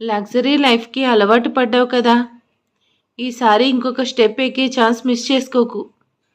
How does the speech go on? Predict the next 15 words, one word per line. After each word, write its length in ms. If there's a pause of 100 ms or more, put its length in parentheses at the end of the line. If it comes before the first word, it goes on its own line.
(300)
అని 240
వార్నింగ్ 520
ఇచ్చాడు 340
ఆ 40
వ్యక్తి. 400 (760)
దేవుడా, 480 (880)
అంతా 380
విన్న 300
నిషా 360
ఆలోచనలు 840 (120)
నెక్స్ట్ 340 (100)
టార్గెట్ 520 (160)
అన్న 220
పదం 420
దగ్గర 300